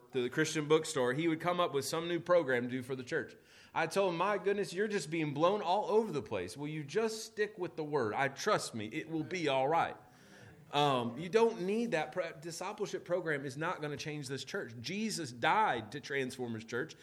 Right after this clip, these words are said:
He does, doesn't need that. We need to be faithful. We need to be steady hands. They need to be a model of faith when everyone seems to be lacking it. And finally, needs to be an example in purity. The idea here in purity is not just merely,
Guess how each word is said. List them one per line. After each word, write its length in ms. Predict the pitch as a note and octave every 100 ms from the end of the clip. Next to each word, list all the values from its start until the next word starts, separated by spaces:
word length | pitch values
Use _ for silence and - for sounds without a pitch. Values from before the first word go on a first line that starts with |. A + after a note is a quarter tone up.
| - -
He 140 | E3
does, 240 | E3+ G3+ D3+
doesn't 400 | D#3 F3+ F3+ D#3+
need 300 | G3 G3+ G#2+
that. 240 | A1+ - _ _ - - - - B2+
We 240 | F#3+ A#3
need 100 | B3+
to 80 | A#3
be 120 | G3
faithful. 460 | - A#3 A#3 A#3 D3+
We 120 | F3+
need 100 | G3
to 60 |
be 140 | F#3+ F#3
steady 420 | - A3 G#3+ G#3
hands. 520 | F3 A3 F3 C#3+ - E3 E3+ E3
They 200 | E3 G#3
need 140 | G#3+ G3+
to 60 |
be 100 | F#3
a 40 | F3+
model 380 | E3+ E3+ F3+ F#3+
of 80 |
faith 560 | - - B3 A3 C#3 - - -
when 160 | F#3
everyone 360 | G3+ G#3 G3+ F#3
seems 340 | - E3+ E3
to 40 | E3
be 120 | F3
lacking 420 | E3+ G3 A3 G3
it. 60 | D#3+
And 120 | D3
finally, 600 | F#3 G#3+ B3+ E3+ D#3+ F#3 - -
needs 280 | G3 A#3+ A#3
to 60 |
be 300 | D#3 E3+ D#3+
an 100 | E3+
example 500 | E3 C3+ D3 D3 D3+
in 180 | D3 D3
purity. 920 | - - A#3 B3 A#3+ A#3+ C#3+ F2+ D#2 - _ _ _ _ _ _ _ _ _ _ _ -
The 100 | F3+
idea 360 | F#3 D#3+ A3 A3+
here 160 | F#3 F3
in 80 | D3+
purity 680 | - A#3 B3+ B3 F#3 E3 E3+
is 140 | C#3+
not 260 | F3 G#3+ D#3+
just 200 | E3 D3+
merely, 680 | D#3 F#3+ B3 B3 F3+ D#3